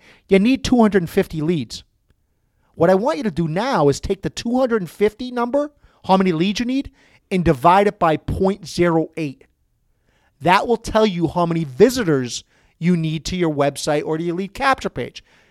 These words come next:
So, for example, two hundred fifty leads will get you your ten closings, which you'll get your hundred grand. Two hundred fifty divided by point zero eight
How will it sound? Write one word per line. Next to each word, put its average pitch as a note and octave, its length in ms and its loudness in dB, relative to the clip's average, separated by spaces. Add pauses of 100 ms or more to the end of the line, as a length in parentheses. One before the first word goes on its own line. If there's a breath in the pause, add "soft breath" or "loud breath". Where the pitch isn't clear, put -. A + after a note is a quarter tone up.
(200 soft breath)
So, G3+ 180 6
for G3 140 2
example, F3+ 420 2
two A3 260 2
hundred C4 300 2
fifty A#3+ 380 -6
leads F3 640 -6 (760)
will D#3 140 0
get F3+ 160 2
you F3+ 80 -2
your D#3+ 80 -2
ten F#3 260 -4
closings, F3+ 460 2
which - 160 -6
you'll D#3+ 100 -2
get E3 180 -4
your D#3+ 140 -4
hundred D3+ 220 -6
grand. F#3 320 -4 (320 soft breath)
Two A#3+ 100 2
hundred C4+ 300 0
fifty B3+ 280 -4
divided E3 380 0
by C#3+ 160 0
point F#3+ 400 -6
zero F3+ 320 4
eight D#3+ 320 -4